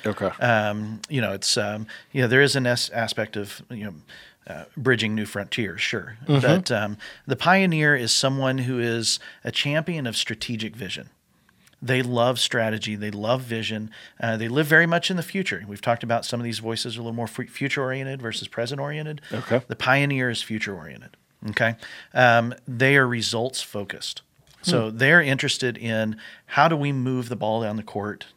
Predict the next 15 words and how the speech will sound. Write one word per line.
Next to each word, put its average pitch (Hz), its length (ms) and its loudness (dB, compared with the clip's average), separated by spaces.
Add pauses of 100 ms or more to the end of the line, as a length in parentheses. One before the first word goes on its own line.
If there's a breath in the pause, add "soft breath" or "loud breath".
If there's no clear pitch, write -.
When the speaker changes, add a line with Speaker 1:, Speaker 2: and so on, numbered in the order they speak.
(220)
Speaker 2:
and 113 360 -4
what's 123 180 -2
gonna, 117 200 -4 (720)
what's 123 180 -4
gonna 170 120 0
help 208 140 0
us - 120 -6
win? 208 220 -4 (300)
How 123 80 -4
do 113 80 -4
Speaker 1:
Mm-hmm. 131 160 2
Speaker 2:
we 139 80 -2
get 135 140 -6
these 131 180 -8
results? 120 400 -4